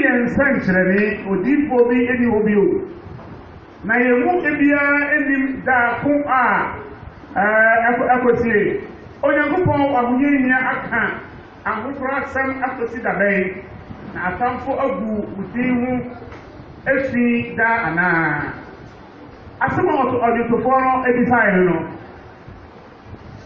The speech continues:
we do not see our signs. There is no longer any pro-, uh, prophet, and there is none among us who knows lo-, um, how long, how long, oh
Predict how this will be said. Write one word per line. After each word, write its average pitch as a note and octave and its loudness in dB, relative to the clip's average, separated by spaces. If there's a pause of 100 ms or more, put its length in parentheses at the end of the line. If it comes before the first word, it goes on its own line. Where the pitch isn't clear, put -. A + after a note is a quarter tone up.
(340)
we C4 2
do F#4+ 2
not E4 0
see C#4+ 4
our G#3+ 2
signs. G3 0 (1040)
There B3+ 4
is C4 2
no D#4+ 2
longer D4+ 2
any C#4 0
pro-, A3+ 2
uh, A3+ 0
prophet, F#3+ -2 (800)
and C4+ 0
there C4+ 2
is - -4
none A3+ 0 (160)
among C#4+ 0
us A#3 0 (340)
who E4 2
knows C#4 4 (200)
lo-, A#3+ 0
um, A3 2
how C4 2
long, - 2 (420)
how D4+ 2
long, B3 2
oh G#3+ 4